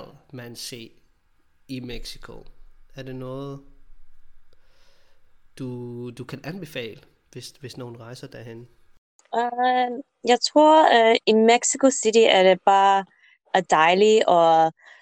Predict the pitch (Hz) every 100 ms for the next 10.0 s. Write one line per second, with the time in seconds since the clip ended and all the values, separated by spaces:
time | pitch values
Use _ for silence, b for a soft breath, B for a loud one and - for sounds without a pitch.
0 | b _ 175 165 160 165 165 160 160 160
1 | _ - - - 208 196 196 180 175 -
2 | 165 - 190 190 196 202 202 - 165 160
3 | 165 160 160 165 _ _ _ _ - 175
4 | 165 190 170 - 226 208 165 147 196 -
5 | - 170 180 175 - 185 160 156 131 120
6 | - 185 185 175 175 - - - 180 170
7 | 170 165 175 180 180 170 165 165 - _
8 | _ _ _ - 165 160 180 190 190 185
9 | 185 185 180 185 180 - - 165 160